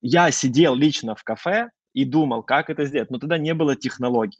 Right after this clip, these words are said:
не, не было, не было возможности там сделать это с мультисигами, что-то там наколбасить.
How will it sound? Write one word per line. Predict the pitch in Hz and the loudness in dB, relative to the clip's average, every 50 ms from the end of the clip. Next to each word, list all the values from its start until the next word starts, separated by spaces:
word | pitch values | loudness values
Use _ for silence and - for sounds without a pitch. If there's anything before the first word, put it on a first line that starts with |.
| _ _ - | _ _ -4
не, | 135 147 165 170 170 | -2 -2 0 0 -2
не | 151 139 160 170 180 180 165 | -2 0 2 4 4 4 4
было, | 151 151 143 143 | 4 6 4 4
не | 143 143 147 | 4 2 2
было | 147 156 151 143 123 | 2 4 4 4 4
возможности | 127 135 120 127 131 135 139 131 113 117 110 - - 113 | 2 0 0 0 0 2 2 2 0 -2 -10 -8 -10 -6
там | - 117 113 113 | -4 -4 -4 -4
сделать | 107 - 123 117 107 98 | 0 2 2 2 2 0
это | 104 101 - - | -6 -10 -12 -10
с | - | -4
мультисигами, | 127 135 127 - 139 - - 180 185 160 147 135 123 | -4 -2 -2 -2 -8 -6 0 0 2 2 4 2 2
что-то | 113 - 131 127 | 0 -2 -4 -4
там | 120 - 120 117 | -4 -4 -4 -4
наколбасить. | 117 110 - 117 120 127 156 170 170 - - 120 | -4 -2 0 0 2 4 4 2 2 2 0 -6